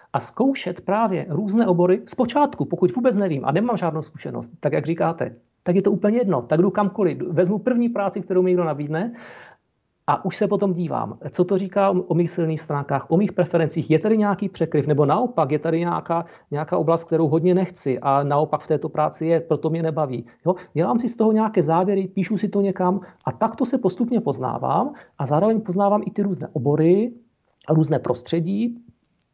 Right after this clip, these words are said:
a taky různé typy třeba firem, jestli, eh, biznisové firmy, profitové firmy, neziskové,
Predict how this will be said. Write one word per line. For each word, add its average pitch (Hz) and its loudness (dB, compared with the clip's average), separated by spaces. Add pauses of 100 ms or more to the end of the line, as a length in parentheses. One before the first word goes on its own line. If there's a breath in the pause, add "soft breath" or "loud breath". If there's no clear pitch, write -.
(280)
a 156 0
taky 160 2
různé 156 2 (160)
typy 139 2
třeba 120 -4
firem, 175 4
jestli, 131 -6
eh, 135 -6
biznisové 139 2
firmy, 135 0
profitové 127 0
firmy, 127 -4
neziskové, 123 0